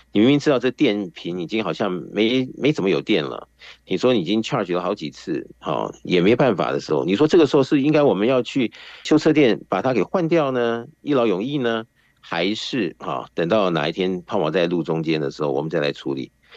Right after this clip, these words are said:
那这个每个人有每个人的说法，他的人生观不一样，逻辑剖析的观点不一样，他都可以侃侃而谈。但是毕竟呢，怎么样才是让我们提升的答案？我想只有一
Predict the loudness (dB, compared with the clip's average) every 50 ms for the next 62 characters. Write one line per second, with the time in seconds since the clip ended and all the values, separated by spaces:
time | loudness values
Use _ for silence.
0 | -20 -20 -20 -6 -2 0 0 2 4 4 4 4 4 2 0 0 -2 -6 -6 -2
1 | 0 2 4 4 6 6 6 4 4 2 0 0 0 0 -2 -2 -2 0 0 0
2 | 0 -2 -6 -8 -8 -12 _ _ -8 -4 -2 0 0 2 2 2 0 0 0 -2
3 | -2 0 0 -2 -2 -2 -2 -2 0 0 0 0 -2 -4 -6 -8 -8 -4 -4 -4
4 | -4 -4 -4 -6 -6 -6 -8 _ _ -4 0 2 2 4 6 4 4 4 4 2
5 | 2 2 0 0 0 -2 0 0 0 0 -2 -4 -10 _ -20 -20 -20 -20 -20 _
6 | _ _ -6 -4 -2 2 2 2 2 4 2 2 2 2 0 -4 -4 -2 -2 0
7 | 0 0 -2 -4 -8 -12 -12 -12 -16 _ _ _ _ -20 -20 -20 _ _ -2 0
8 | 0 0 0 0 2 4 4 4 4 2 2 2 2 0 -4 -12 -16 _ _ _
9 | _ -2 0 4 4 6 4 4 4 2 2 2 2 2 2 2 0 0 -2 -6
10 | -6 -6 -4 -4 -4 -2 0 2 2 2 2 0 0 -2 -2 -2 -4 -6 -4 -2
11 | -2 0 -2 -2 -2 -2 -2 -2 -2 -4 -6 -4 -4 -2 -2 -4 -6 -10